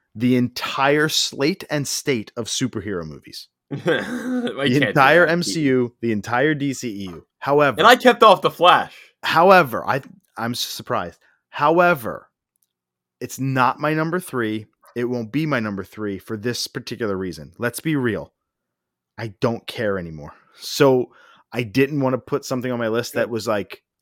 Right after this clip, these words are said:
Speaker 1: a throwaway that I didn't care
Speaker 2: Yeah.
Speaker 1: about. All three of these things I care about. So it's like, well, shit. So my real number three, here's another surprise for everybody. The entirety of Pokemon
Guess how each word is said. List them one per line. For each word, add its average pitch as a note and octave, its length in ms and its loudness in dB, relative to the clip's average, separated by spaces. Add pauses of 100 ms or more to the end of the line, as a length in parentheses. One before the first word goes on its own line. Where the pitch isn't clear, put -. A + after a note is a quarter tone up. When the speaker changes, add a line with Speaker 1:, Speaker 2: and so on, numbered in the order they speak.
Speaker 1:
a A2+ 60 -6
throwaway C3 680 0
that A2+ 140 -4
I G#2 60 -4
didn't G2 240 -8
care G#2 100 -4
Speaker 2:
Yeah. F#2 60 -4
Speaker 1:
about. F2 160 -10 (160)
All B2+ 240 4
three C#3 320 0
of C3 80 -4
these B2 220 -4
things C#3 420 -4 (380)
I A2+ 100 -2
care G#2 300 -2
about. E2+ 340 -8
So G#2 220 -2
it's - 180 -6
like, F2+ 300 -6 (440)
well, G2+ 220 -2
shit. - 320 -8 (960)
So - 140 -2
my A#2+ 100 4
real B2 220 4
number C#3 200 -2
three, E3 300 -2 (920)
here's G#2+ 200 -4
another C3+ 300 2
surprise F#3 500 0
for D3 160 -2
everybody. C#3 520 0 (1900)
The A#2+ 220 0
entirety A2+ 760 -2 (1200)
of G#2+ 180 -10
Pokemon F2 560 -6